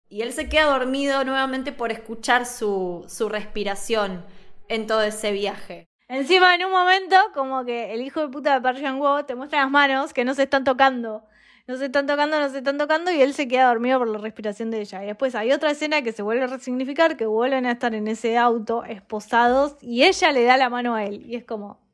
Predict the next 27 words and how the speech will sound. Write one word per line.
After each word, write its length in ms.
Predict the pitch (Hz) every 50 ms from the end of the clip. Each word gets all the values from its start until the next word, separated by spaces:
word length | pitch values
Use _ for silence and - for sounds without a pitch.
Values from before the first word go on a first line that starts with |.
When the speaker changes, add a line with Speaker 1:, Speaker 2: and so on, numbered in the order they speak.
| _ _ -
Speaker 2:
tremendo. 640 | 226 233 233 233 233 226 214 208 208 196 196 190 _ _
Como 380 | - 220 214 214 220 220 214 220
todo 160 | 277 285 311
ese 180 | 311 349 311 330 277
deseo 400 | 262 311 - - 330 330 370 -
se, 320 | - 247 220 220 214 214
se 160 | 214 - 214
vuelve 420 | 220 233 233 233 233 233 226 226 214
a 80 | 214
con-, 300 | 208 208 202 202 196 202
concretar 600 | - - - 220 214 214 214 214 208 208 220 214
ahí, 220 | 208 202 202 196 -
en 100 | 208 208
esa 200 | 208 - 220 202
escena. 320 | 202 - 196 196 190 -
Speaker 1:
Sí, 640 | - - - - 269 277 277 254 214 190 - - -
y 160 | - 240 240
muy 240 | 233 226 240 262 285
importante 580 | 302 294 285 294 285 262 269 302 294 285 294 277 269
lo 120 | 262 254
que 100 | 262 254
decías 300 | 247 254 - 277 277 269
vos 220 | 269 285 285 285
antes 240 | 294 277 277 277 277
con 220 | 277 - 262 247 226
las 140 | 233 233
comidas, 600 | 233 - 247 269 302 330 311 285 269 254 254 254